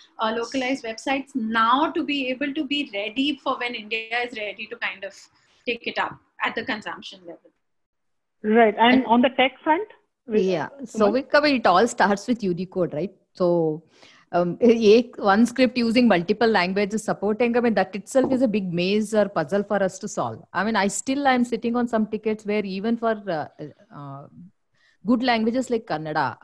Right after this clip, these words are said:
Speaker 3: okay, so there are some defects that are raised, some matras are not supported,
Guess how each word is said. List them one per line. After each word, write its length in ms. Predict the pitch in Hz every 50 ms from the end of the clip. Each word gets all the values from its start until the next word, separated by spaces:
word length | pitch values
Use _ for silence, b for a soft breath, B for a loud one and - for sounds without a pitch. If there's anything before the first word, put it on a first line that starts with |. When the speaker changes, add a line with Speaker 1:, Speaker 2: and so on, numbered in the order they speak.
| - -
Speaker 3:
okay, 220 | 185 180 - 226
so 140 | 226 247 226
there 160 | 208 208 196
are 240 | 196 196 202 226 262
some 200 | - 254 240 233
defects 300 | 190 196 196 233 226 220
that 140 | 226 214 214
are 100 | 220 214
raised, 280 | 196 202 202 220 220 220
some 200 | - 220 214 196
matras 420 | 160 147 156 - 196 220 214 -
are 100 | 233 226
not 240 | 214 202 175 165 -
supported, 460 | - 165 - 156 147 131 143 131 117